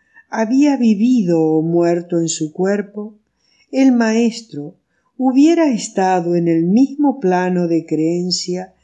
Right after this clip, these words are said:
que aquellos que enterraron el cuerpo y no hubiera podido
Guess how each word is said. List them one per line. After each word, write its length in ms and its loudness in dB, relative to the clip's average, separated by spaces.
que 100 -2
aquellos 720 0
que 140 -2
enterraron 840 -2
el 180 0
cuerpo 760 -8
y 160 2
no 140 2
hubiera 580 0
podido 720 -2